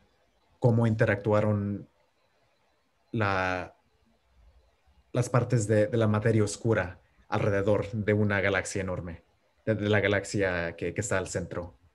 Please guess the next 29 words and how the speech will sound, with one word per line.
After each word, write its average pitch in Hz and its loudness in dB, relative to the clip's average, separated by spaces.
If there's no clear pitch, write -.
Y 104 -6
luego 98 0
si 110 -2
los 101 -4
satélites 107 2
interactuaron, 104 0
si, 107 -2
si - -2
la 104 4
materia 135 8
oscura 135 6
de 104 0
los 98 -2
satélites 95 -4
interactuaron 90 -6
con, 87 -8
con, 90 -8
con 98 -4
esa 92 -4
galaxia. 92 -2
Yo 104 2
creo 104 2
que 107 0
tiene 104 0
que 101 -2
ver 101 0
más 104 0
con 98 -4
eso 151 -4